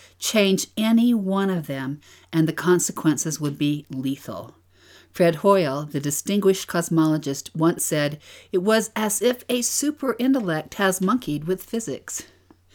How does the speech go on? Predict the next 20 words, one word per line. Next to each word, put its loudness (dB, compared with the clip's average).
So 2
many 2
things 2
have 0
to -4
be 2
exactly 0
as -2
they -2
are -4
for -6
us 0
to -2
exist -2
in 0
a 4
world -2
that -8
supports -6
life -4